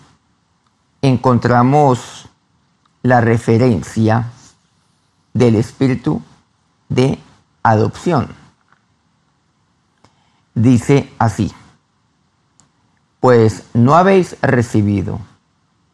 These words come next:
el espíritu de esclavitud para estar otra vez en temor, sino que habéis recibido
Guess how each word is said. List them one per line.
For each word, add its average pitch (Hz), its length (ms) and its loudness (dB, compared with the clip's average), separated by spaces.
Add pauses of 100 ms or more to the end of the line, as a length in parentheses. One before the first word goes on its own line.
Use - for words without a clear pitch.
(180)
el 107 120 -2
espíritu 117 520 -4
de 110 60 2
esclavitud 113 760 -4 (720)
para 101 220 0
estar 107 560 -2 (160)
otra 160 520 -2
vez 135 420 -10 (200)
en 104 160 -2
temor, 98 540 -6 (1200)
sino 117 360 -2
que - 240 -2
habéis 110 540 -2
recibido 117 680 -4